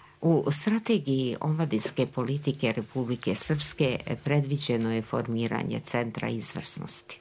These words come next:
u Republici Srpskoj. Međutim, poznato je u praksi ono da mi imamo jako dobro urađenu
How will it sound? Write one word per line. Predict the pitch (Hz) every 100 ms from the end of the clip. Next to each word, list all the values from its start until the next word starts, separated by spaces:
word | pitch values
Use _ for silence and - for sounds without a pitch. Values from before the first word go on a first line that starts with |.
| -
u | 120
Republici | - - - - - -
Srpskoj. | - - - - - - - - - - - - - - -
Međutim, | 165 196 202 196 143 - - -
poznato | 180 180 117 -
je | 127 123
u | 127
praksi | - 156 147 - 131 - - - - -
ono | - 147 147 127 - -
da | - 135 123
mi | 139 151
imamo | 135 127 123 127 120 113 - - - - - - -
jako | 143 147 139 - 113 - - -
dobro | 127 131 123 123 113 -
urađenu | 131 127 131 - 139 131 120